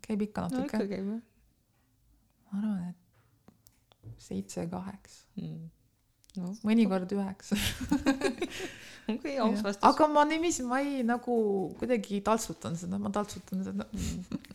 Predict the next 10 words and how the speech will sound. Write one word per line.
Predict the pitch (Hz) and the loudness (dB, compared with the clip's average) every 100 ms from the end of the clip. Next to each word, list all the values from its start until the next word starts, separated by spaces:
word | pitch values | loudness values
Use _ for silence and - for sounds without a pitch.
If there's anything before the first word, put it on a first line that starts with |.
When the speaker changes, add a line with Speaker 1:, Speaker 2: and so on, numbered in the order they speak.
| 262 - - - - - | -14 -14 -18 -18 -18 -16
Speaker 2:
Okei, | - 160 | -12 -6
nüüd | 165 170 | -4 -4
natuke | 160 - 165 | -4 -4 0
tundlikum | 180 165 - 160 180 | 2 2 -4 -10 -12
küsimus. | 185 180 - | -10 -12 -6
Millal | 190 185 165 165 | -2 0 0 -2
sa | 156 | -2
viimati | 165 170 165 190 | -2 -2 -6 -8
pisaraid | 175 170 151 - | -4 -2 -2 -2
valasid? | - 214 226 - - | -6 -8 -10 -12 -16